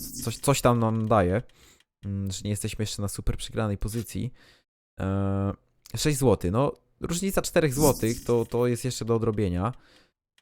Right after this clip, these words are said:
E, okej, no tutaj niestety chyba, mm, bot Iwa. W ogóle mamy najgorszy drop z tych wszystkich.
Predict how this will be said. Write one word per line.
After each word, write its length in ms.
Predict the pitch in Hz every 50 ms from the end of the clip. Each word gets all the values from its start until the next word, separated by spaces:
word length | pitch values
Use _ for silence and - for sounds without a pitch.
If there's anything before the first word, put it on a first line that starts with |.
| _ _ _ _ _ -
E, 360 | 107 101 101 104 104 107 - -
okej, 480 | 127 123 - - 127 113 107 98 92
no 120 | 90 87 92
tutaj 360 | - - - - 95 90 92
niestety 540 | 90 90 - - 101 95 - - 98 92 90
chyba, 560 | - - 120 110 98 104 101 95 98 - - _ _ _ _ _ _ _ _ _ _ _ _ -
mm, 360 | 92 92 92 90 90 92 - - _ _
bot 340 | 107 95 107 104 - - -
Iwa. 520 | 110 110 92 101 92 92 98 - - _ _ _ _ _ _ _ _ _ _ _ _ _ - - - - - - - -
W 40 | 107
ogóle 180 | 101 117 131 135
mamy 220 | 139 135 139 131
najgorszy 480 | 127 127 127 - 143 143 135 - - 139
drop 300 | 123 127 107 95 - -
z 120 | - -
tych 160 | - 90 -
wszystkich. 520 | - - 90 87 - - - 90 - -